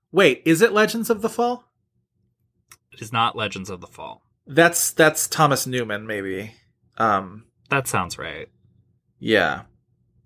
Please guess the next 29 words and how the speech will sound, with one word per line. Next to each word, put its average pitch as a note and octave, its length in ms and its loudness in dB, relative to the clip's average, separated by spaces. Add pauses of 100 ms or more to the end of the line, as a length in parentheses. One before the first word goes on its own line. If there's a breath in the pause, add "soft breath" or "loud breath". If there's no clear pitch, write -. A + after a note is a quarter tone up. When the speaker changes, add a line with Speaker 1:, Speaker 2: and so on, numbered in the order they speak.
(100)
Speaker 2:
I G#2 80 -2
will A#2 120 4
also D3 260 4
say C#3 340 4
it C#3 120 4
is C#3+ 160 0
this D3+ 260 0
movie's D3+ 420 2 (160)
only C#3+ 640 0
Oscar C#3+ 420 0
nomination, G2 680 0
the - 240 -4
only D3+ 380 2
time B2 340 2
that A2 160 0
that A2 180 6
is G2+ 100 2
true A2 400 2
for G2+ 200 -4
Hans F#2+ 260 0
Zimmer. C2 400 -6 (760 soft breath)
Speaker 1:
All A2 100 2
right. G2+ 360 0 (400)
Great. G#2+ 340 -8 (180)
Only D3+ 300 2
nomination. G#2 960 2 (1800)
Is C#3+ 180 4
it D3 220 4
in C#3 380 2